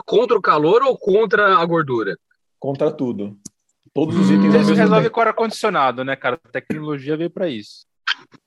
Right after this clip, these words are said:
Speaker 2: Cara, uma
Speaker 1: Eu
Speaker 2: coisa
Speaker 1: não
Speaker 2: que
Speaker 1: acho que o ar-condicionado resolva o problema, sinceramente. Até porque a coceira não passa. E eu já fiquei embaixo de ar-condicionado há muito tempo. A coceira continua.
Speaker 2: Olha, eu descobri uma parada.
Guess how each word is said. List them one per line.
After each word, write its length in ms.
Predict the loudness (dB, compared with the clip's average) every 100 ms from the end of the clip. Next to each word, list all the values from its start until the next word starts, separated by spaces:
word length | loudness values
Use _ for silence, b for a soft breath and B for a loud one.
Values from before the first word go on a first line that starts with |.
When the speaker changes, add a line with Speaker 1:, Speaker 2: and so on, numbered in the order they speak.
| _
Speaker 2:
Cara, 160 | 0 2
uma 100 | 6
Speaker 1:
Eu 100 | 8
Speaker 2:
coisa 120 | 8
Speaker 1:
não 80 | 8
Speaker 2:
que 60 | 6
Speaker 1:
acho 140 | 4
que 80 | 2
o 40 |
ar-condicionado 680 | 2 4 2 4 4 4 6
resolva 400 | 4 6 4 4
o 60 | 2
problema, 500 | 2 4 4 4 2
sinceramente. 800 | 0 -2 2 2 2 0 -4
Até 160 | -6 -4
porque 360 | 0 -2 0 -2
a 80 | 0
coceira 680 | 4 2 2 -2 2 4
não 200 | 4 2
passa. 540 | 2 2 2 -2 -12 -12 b b b -8
E 120 | 2
eu 140 | 2
já 120 | 4 0
fiquei 220 | 2 2
embaixo 340 | 4 2 2
de 80 | 0
ar-condicionado 760 | 2 2 0 2 2 0 0 0
há 20 |
muito 260 | 2 0
tempo. 300 | 0 0 0
A 20 | 0
coceira 440 | -2 -2 -4 -8
continua. 600 | -8 -6 0 4 4 4 0
Speaker 2:
Olha, 300 | 2 4 4 0
eu 120 | -4
descobri 360 | -6 -10 -6 -4
uma 200 | -4 -2
parada. 580 | 0 0 0 -2 -10